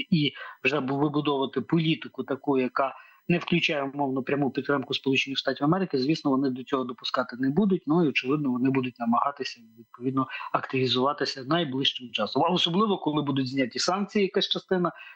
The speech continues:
і економіка Російської Федерації, яка вже потерпає, є по великому рахунку у стагнації, отримає оцю нову хвилю, навіть оцей від-, допінг, це буде достатньо для того, щоб, а,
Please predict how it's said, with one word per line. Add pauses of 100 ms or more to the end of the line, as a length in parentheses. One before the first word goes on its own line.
(120)
і (200)
економіка
Російської
Федерації,
яка
вже
потерпає,
є
по
великому
рахунку
у
стагнації, (480)
отримає
оцю
нову
хвилю,
навіть
оцей
від-,
допінг,
це
буде
достатньо
для
того,
щоб, (500)
а,